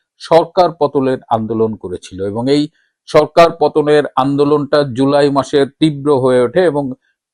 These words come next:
যার ফলশ্রুতিতে দেখা যায় যে পাঁচই অগাস্ট সেই সময়, আহ, সরকার সরে যেতে বাধ্য হয়।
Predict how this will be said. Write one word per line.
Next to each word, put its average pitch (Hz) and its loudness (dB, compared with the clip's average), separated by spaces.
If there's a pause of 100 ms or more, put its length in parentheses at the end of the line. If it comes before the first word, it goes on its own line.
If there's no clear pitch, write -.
(140)
যার 123 6
ফলশ্রুতিতে 139 -4
দেখা 139 0
যায় 139 0
যে 160 -6
পাঁচই 139 -2
অগাস্ট 113 -2 (1000)
সেই 139 0
সময়, 135 -4 (440)
আহ, 104 -4
সরকার 131 0 (160)
সরে 143 0
যেতে 123 0
বাধ্য 104 -2
হয়। - -16